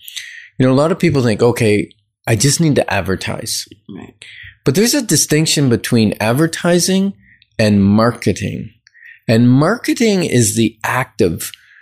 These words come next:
Speaker 1: advertising is the passive. Yes, there's some active in designing the ads and the pictures and all that kind of stuff. But once you put it out there, your,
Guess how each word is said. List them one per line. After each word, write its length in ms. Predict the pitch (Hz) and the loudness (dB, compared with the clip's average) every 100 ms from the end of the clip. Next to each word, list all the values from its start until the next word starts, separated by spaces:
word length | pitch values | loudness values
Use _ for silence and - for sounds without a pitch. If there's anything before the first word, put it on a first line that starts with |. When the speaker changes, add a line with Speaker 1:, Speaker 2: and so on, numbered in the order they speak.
| _ _ _ _ _ - 277 | _ _ _ _ _ -12 -2
Speaker 1:
advertising 720 | 143 170 208 190 180 151 143 | 0 0 0 0 0 2 2
is 180 | 127 107 | 0 0
the 80 | 113 | -4
passive. 540 | - 120 104 110 95 | -2 -2 0 -2 -2
Yes, 360 | 113 170 160 - | 2 2 0 -2
there's 200 | 147 - | -2 -4
some 180 | 131 117 | -2 -2
active 420 | 110 117 127 110 | -2 0 2 4
in 340 | 107 101 98 | 4 4 2
designing 540 | 95 101 107 101 107 107 | 2 2 2 2 2 2
the 140 | 101 | 2
ads 400 | 95 90 95 98 | 2 2 0 0
and 120 | 98 | -2
the 40 | 95 | -2
pictures 600 | - 104 - 107 98 101 | -2 -4 -2 0 0 0
and 80 | 95 | 0
all 120 | 95 | 2
that 140 | 104 | 0
kind 160 | - 98 | 0 -2
of 60 | 95 | 0
stuff. 320 | - 85 - - - - - 127 | 0 -2 -6 -18 -20 -20 -6 0
But 80 | |
once 240 | 131 220 277 | 2 2 -2
you 60 | 339 | -4
put 220 | 254 196 | -2 0
it 100 | 147 | 2
out 220 | 139 139 | 0 0
there, 200 | 110 92 | 2 2
your, 300 | 92 101 | 2 0